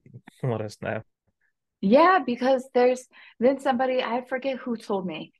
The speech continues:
Speaker 2: but somebody was like, "You need to just be careful," because even though that this person may be in a wheelchair, there's been stories of where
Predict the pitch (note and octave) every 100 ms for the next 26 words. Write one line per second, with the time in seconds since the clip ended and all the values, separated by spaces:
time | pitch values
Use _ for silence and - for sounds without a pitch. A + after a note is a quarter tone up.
0 | _ _ _ - G#3 G#3 A#3+ B3 A#3 G#3+
1 | G3+ F#3 E3 D#3 - - _ G3+ G3+ A#3
2 | B3+ C4 B3+ G#3+ G3+ F#3+ E3 D3+ D3+ D#3+
3 | D#3 E3 - F#3+ G#3 A3 G3+ F#3 F3+ F3+
4 | - - F3+ D#3+ D#3 - - E3+ - F3+
5 | F3+ E3+ D#3+ D#3 D#3 D#3+ F3+ G3+ G3+ F#3
6 | E3 D3+ D3+ _ _ _ _ - E3 F3
7 | F3 F3+ D#3+ - F3 F#3 F3+ F3+ E3 D#3+
8 | D3+